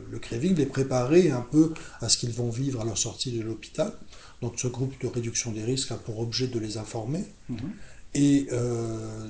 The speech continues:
Speaker 1: de donner aussi certaines techniques de gestion du craving.
Speaker 2: Tu as un exemple de, de technique de gestion de craving ?
Speaker 1: Bah, l'hypnose, par exemple, c'est une très bonne technique. L'auto-hypnose est une
Speaker 2: Ok.
Speaker 1: excellente technique.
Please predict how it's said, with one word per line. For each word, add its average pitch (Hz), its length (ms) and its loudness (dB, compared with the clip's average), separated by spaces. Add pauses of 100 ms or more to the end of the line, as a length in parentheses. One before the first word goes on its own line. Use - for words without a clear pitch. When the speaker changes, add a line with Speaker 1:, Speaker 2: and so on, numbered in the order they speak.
(120)
Speaker 1:
de 117 80 0
donner 117 280 -2
aussi 135 220 0
certaines 123 300 -2
techniques 147 600 -2
de 110 280 -4
gestion 120 460 -2
du 117 160 -4
craving. 151 480 -4 (600)
Speaker 2:
Tu 127 180 0
as 123 60 2
un 123 100 2
exemple 139 460 -2
de, 123 360 0
de 117 120 -2
technique 127 420 -2
de 123 80 0
gestion 120 340 -2
de 123 80 -2
craving ? 127 300 -6 (340)
Speaker 1:
Bah, 113 100 -4
l'hypnose, 202 540 -4 (320)
par 101 160 -4
exemple, 156 300 -6
c'est 131 100 -6
une 113 60 -6
très - 200 -8
bonne 107 160 -6
technique. 185 420 -4
L'auto-hypnose 131 800 -2
est - 180 -6
une 110 100 -6
Speaker 2:
Ok. 110 100 -6
Speaker 1:
excellente 117 460 -2
technique. 160 520 -6